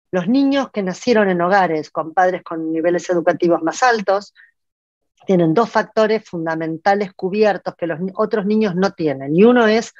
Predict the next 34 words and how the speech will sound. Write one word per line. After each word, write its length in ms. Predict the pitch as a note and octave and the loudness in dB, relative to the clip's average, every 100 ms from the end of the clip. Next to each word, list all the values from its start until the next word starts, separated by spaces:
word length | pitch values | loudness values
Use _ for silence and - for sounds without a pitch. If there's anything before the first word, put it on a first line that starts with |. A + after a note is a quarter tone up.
| - _ - | -20 _ -4
casas 320 | A3+ - F#3 | -4 -2 -4
con 220 | G#3+ G#3 | -2 -2
libros 360 | A3 A#3 A3+ - | 0 0 -2 -4
y 80 | F#3 | -2
padres 360 | G3 G3+ F3+ | 0 0 -4
que 100 | F3 | -6
les 200 | D#3+ D3 | -6 -2
leen, 440 | G#3 F#3 E3 E3+ - _ _ _ | 0 0 0 -6 -14 _ _ _
y 100 | F#3+ | 0
además 500 | F#3+ G3 A3 B3+ - - | 2 0 -2 -4 -8 -4
padres 340 | A#3+ B3+ A#3+ | 0 0 -2
con 200 | - F3+ | -4 -2
niveles 340 | F#3+ G#3+ A3+ F#3+ | 0 0 0 -2
de 180 | G3 F3 | -4 0
vocabulario 960 | F3+ - F3 D#3+ F3+ G#3 A#3 G3 G3+ | 0 0 0 4 4 6 4 4 4
muchísimo 640 | A3 B3 - C4 - G#3+ F3 | 4 2 -2 -10 -8 -6 -6
más 240 | D#3 - | -8 -8
altos. 440 | C3 B2 - - - - - - - | -10 -10 -18 -20 -20 -20 -20 -20 -8
Sabemos 580 | - F#3 A3+ A#3 A3 - | 2 4 4 2 -2 -4
que 160 | G3 | -2
la 140 | G3 F3+ | 0 0
diferencia 760 | F3 F#3 F#3 G3+ G3 - G#3 - | -2 -4 -2 -4 -8 -4 -4 -2
en 260 | E3+ E3+ - _ _ _ _ _ | -6 -6 -12 _ _ _ _ _
cantidad 500 | F3+ E3+ E3 F#3+ G#3 | -2 0 2 4 4
de 100 | G3+ | 2
palabras 500 | G3 F3 E3 D3 C#3+ | 2 2 2 0 -4
para 180 | D#3 D3 | -2 -2
los 160 | D#3 - | -2 -4
cinco 360 | G#3+ G#3+ G3 | -4 -2 0
años 400 | E3 D3+ D3 - | 0 -2 -8 -10
entre 260 | D3 C#3+ E3+ | -10 -4 2
niños 320 | F#3+ G3+ G3+ | 4 4 0
que 120 | - | -2
vienen 400 | D#3+ E3+ D3 C3 | -2 -2 -2 -10